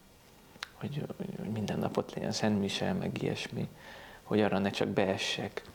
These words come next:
De olyan különösebben én nem tudtam arról beszélni, hogy milyen az Isten kapcsolatom.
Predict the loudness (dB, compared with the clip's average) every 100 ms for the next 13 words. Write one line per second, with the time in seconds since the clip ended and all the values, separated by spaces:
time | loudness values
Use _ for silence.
0 | -20 -20 -20 -20 -4 2 4 6 6 6
1 | 6 4 4 6 6 4 2 2 2 2
2 | 2 2 0 -2 0 0 2 2 0 0
3 | 2 2 2 2 0 0 0 0 -2 -2
4 | -2 -2 -2 -4 -2 -2 0 -2